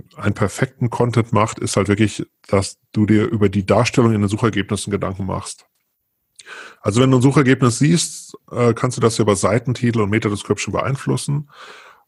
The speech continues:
Und, ähm, das ist so oft so eine Fingerübung, wie "ich muss da hundertfünfzig Zeichen reinklatschen", ist es definitiv nicht.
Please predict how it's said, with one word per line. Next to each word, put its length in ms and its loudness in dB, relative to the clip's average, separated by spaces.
Und, 580 4
ähm, 500 0
das 220 -8
ist 120 -2
so 100 2
oft 200 0
so 120 4
eine 100 4
Fingerübung, 720 2
wie 80 6
"ich 100 0
muss 180 2
da 100 4
hundertfünfzig 600 0
Zeichen 320 0
reinklatschen", 720 0
ist 140 2
es 100 -8
definitiv 640 -14
nicht. 400 0